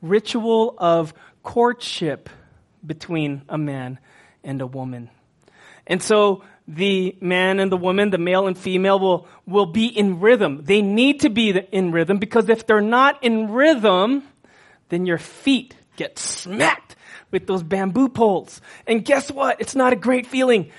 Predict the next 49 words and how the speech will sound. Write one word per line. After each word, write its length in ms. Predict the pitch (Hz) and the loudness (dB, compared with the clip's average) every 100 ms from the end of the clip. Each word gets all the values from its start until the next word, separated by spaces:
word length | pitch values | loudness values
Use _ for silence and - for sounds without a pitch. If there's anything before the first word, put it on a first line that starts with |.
| - | -18
I 200 | - 233 | -2 2
know 260 | 254 254 269 | 4 6 6
that 200 | 262 240 | 6 4
feeling 280 | 254 240 233 | 0 0 0
because 360 | 214 220 220 | -2 2 2
it, 220 | 220 233 - - | 4 2 -2 -10
I 160 | 175 233 | -6 -2
was 260 | 226 226 | 0 2
not 560 | 214 220 220 220 220 - | 2 2 4 2 0 -10
coordinated. 880 | - - 285 294 311 285 214 165 - - - _ | -10 -2 2 4 4 4 2 0 -6 -20 -20 _
I 220 | - 247 | 2 4
was 220 | 269 285 | 6 4
the 100 | 226 | 4
one 320 | 240 254 277 233 | 2 2 2 2
guy 360 | 254 240 240 | 4 6 6
that 240 | 233 220 214 | 4 2 2
when, 240 | 226 220 - - - | 0 -2 -6 -20 -4
uh, 260 | 220 226 226 226 | 0 0 -2 0
when 200 | 233 233 | 2 4
it 100 | 240 | 4
was 140 | 220 | 2
my 280 | 214 226 254 | 2 2 2
time 500 | 254 254 254 254 247 | 0 0 2 2 0
to, 300 | - 233 190 - - | -2 -2 -2 -6 -2
to 140 | 202 | 0
dance, 840 | 160 185 294 320 233 220 - - - _ _ _ - | 0 2 6 6 6 2 -4 -10 -12 _ _ _ -6
I 100 | 233 | -2
could 160 | 254 262 | 0 0
see 140 | 277 | 0
all 220 | 254 262 | 2 4
the 140 | 285 285 | 6 6
other 180 | 285 247 | 4 4
girls 420 | 240 262 233 196 | 4 6 6 2
like, 160 | 196 185 | -4 -4
"Oh 280 | 214 185 180 | -6 -4 -4
no, 340 | 175 180 165 | -6 -6 -6
Edre 480 | 160 190 196 254 285 | -4 -4 2 4 4
has 280 | 294 320 311 | 4 2 0
to 100 | 320 | 0
dance. 260 | 320 294 - - - - | 0 -2 -10 -20 -20 -4
No, 180 | 302 320 | 2 4
I 160 | 277 | 4
don't 120 | 302 320 | 4 6
want 220 | 320 302 | 4 4
him 220 | 240 320 | 4 4
to 100 | 320 | 4
be 160 | 269 294 | 4 6
my 300 | 277 285 330 | 6 4 2
partner." 540 | 339 214 180 170 147 | 0 0 0 0 -6